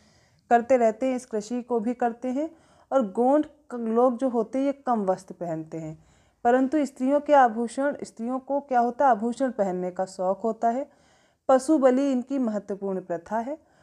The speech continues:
गोंड जनजाति समूह उत्तर प्रदेश का सबसे बड़ा जनजाति समूह है। ठीक है, सबसे बड़ा जनजाति समूह कौन सा हो गया? गोंड हो गया।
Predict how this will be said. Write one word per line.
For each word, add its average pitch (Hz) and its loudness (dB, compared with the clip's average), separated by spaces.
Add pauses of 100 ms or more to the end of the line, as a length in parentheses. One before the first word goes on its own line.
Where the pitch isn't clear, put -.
(260)
गोंड 294 4
जनजाति 262 4
समूह 254 -6
उत्तर 240 -4
प्रदेश 233 -2
का 277 0
सबसे 233 -2
बड़ा 202 4
जनजाति 175 -4
समूह 160 -16
है। - -18 (680)
ठीक 226 0
है, 311 6
सबसे 254 -2
बड़ा 233 4
जनजाति 233 0
समूह 240 -6
कौन 233 -2
सा 247 -6
हो 240 -4
गया? 320 -2
गोंड 190 0
हो 151 -6
गया। 147 -12